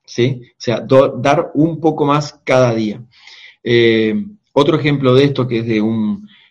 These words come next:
eh, experto en recursos humanos peruano, se llama Alfredo Alfaro, él dice, él lo habla desde el punto de vista de las organizaciones. Él hace dos preguntas, ¿no? ¿Cómo funciona mi vida cuando yo le aumento un más cinco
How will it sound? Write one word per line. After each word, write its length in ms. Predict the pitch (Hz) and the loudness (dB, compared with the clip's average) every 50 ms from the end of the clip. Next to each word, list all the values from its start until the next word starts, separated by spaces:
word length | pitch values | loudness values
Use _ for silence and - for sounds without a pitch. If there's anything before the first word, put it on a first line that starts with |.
| _ - | _ -12
eh, 220 | - 110 107 104 | -6 -4 -4 -4
experto 500 | 104 104 - - - - 127 127 123 127 | -4 -6 -10 -14 -4 -2 -2 0 0 -2
en 60 | 113 | -2
recursos 320 | 110 104 120 120 117 - 117 | -2 -2 -4 -4 -4 -4 -4
humanos 300 | 107 117 120 117 110 - | -4 -2 -2 -2 -4 -4
peruano, 380 | - 104 104 117 127 131 123 107 | -4 -4 0 2 2 2 0 0
se 80 | - 113 | -4 -4
llama 140 | 110 113 | -6 -6
Alfredo 340 | 107 101 - 117 123 123 123 | -6 -6 -6 -4 -2 0 0
Alfaro, 520 | 120 107 - - 123 120 127 135 147 147 - - - - - _ _ | -2 -2 -2 -2 -2 0 0 0 -2 -4 -10 -18 -20 -20 -20 _ _
él 280 | - 113 120 120 117 113 | -2 0 0 0 0 0
dice, 500 | 127 127 123 127 127 120 117 110 107 - | 0 0 0 2 0 0 0 0 -4 -6
él 140 | 110 113 117 | -6 -4 -2
lo 100 | 120 120 | 0 2
habla 200 | 120 123 123 117 | 2 2 2 2
desde 120 | 110 107 | 2 0
el 80 | 104 101 | -4 -4
punto 220 | 113 117 110 123 | -6 -6 -6 -4
de 60 | 117 | -4
vista 160 | 113 120 123 113 | -4 -4 -4 -4
de 40 | |
las 180 | 107 101 - - | -4 -4 -6 -8
organizaciones. 840 | 107 101 101 104 101 95 - - 95 - - 123 113 104 98 95 - _ - - - - _ - | -8 -6 -4 -4 -6 -6 -8 -12 -12 -4 -4 -2 -2 -2 -4 -8 -10 _ -20 -20 -20 -20 _ -8
Él 140 | 110 123 | 0 0
hace 220 | 127 127 127 139 127 | 2 2 2 2 2
dos 160 | 131 131 127 | 2 0 0
preguntas, 540 | 127 120 117 110 113 110 104 - - - 98 | 0 -2 -2 -2 -2 -2 -4 -6 -8 -12 -10
¿no? 200 | 104 113 127 127 - - - _ - | -10 -10 -10 -12 -14 -18 -20 _ -4
¿Cómo 240 | - 165 175 202 190 | -2 0 2 2 0
funciona 480 | 147 156 151 143 139 - 147 143 143 | 0 -2 -4 -4 -2 -2 -2 -2 -2
mi 160 | 139 135 131 127 | -2 0 0 2
vida 420 | 127 127 120 107 104 104 104 - _ _ _ _ _ _ _ _ | 2 2 2 2 0 -2 -6 -10 _ _ _ _ _ _ _ _
cuando 280 | - 113 110 113 113 | -4 -4 -2 -2 -2
yo 160 | 110 127 135 | -2 -2 -2
le 100 | 139 143 | 0 2
aumento 420 | 135 127 123 131 139 147 139 135 123 | 2 2 2 2 0 -2 -2 0 2
un 220 | 127 123 120 120 117 | 2 2 2 0 0
más 360 | 127 151 170 175 170 - - _ | 0 0 0 -2 -4 -8 -18 _
cinco 800 | - - - 175 160 143 123 123 - 117 113 127 131 123 _ | -18 -14 -8 -6 -4 -2 -4 -4 -2 -4 -4 -4 -6 -10 _